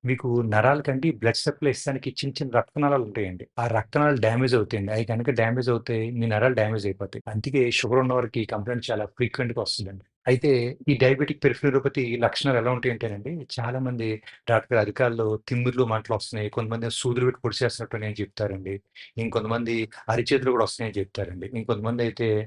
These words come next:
మొత్తం కాళ్ళు, చేతులు, బాడీ అంతా వస్తుందని కూడా చెప్తారండి. ఇవే కాకుండా, "మాకు నడుస్తున్న కష్టంగా ఉందండి, బ్యాలెన్స్ సరిగ్గా ఉండట్లేదు, నడుస్తుంటే పడిపోతున్నట్టు ఫీలింగ్ వస్తుంది, కోఆర్డినేషన్ సరిగ్గా ఉండట్లేదు" అని చెప్తారండి కొంతమంది.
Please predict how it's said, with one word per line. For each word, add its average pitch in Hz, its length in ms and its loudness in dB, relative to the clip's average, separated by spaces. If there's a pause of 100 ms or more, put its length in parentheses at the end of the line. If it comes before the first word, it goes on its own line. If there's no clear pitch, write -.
(100)
మొత్తం 113 260 -2 (120)
కాళ్ళు, 110 400 4
చేతులు, 113 320 -2
బాడీ 107 300 4
అంతా 107 180 0
వస్తుందని 101 260 -4
కూడా 113 120 -6
చెప్తారండి. 90 500 -8 (180)
ఇవే 117 180 0
కాకుండా, 107 480 0 (280)
"మాకు 120 160 4
నడుస్తున్న 113 460 2
కష్టంగా 117 360 0
ఉందండి, 110 360 -2
బ్యాలెన్స్ 110 420 2
సరిగ్గా 110 240 0
ఉండట్లేదు, 107 360 0
నడుస్తుంటే 104 440 -4
పడిపోతున్నట్టు 117 580 0
ఫీలింగ్ 110 320 -4
వస్తుంది, 101 420 -4 (180)
కోఆర్డినేషన్ 127 480 4
సరిగ్గా 120 280 0
ఉండట్లేదు" 117 260 0
అని 110 120 -2
చెప్తారండి 95 360 -4
కొంతమంది. 92 440 -6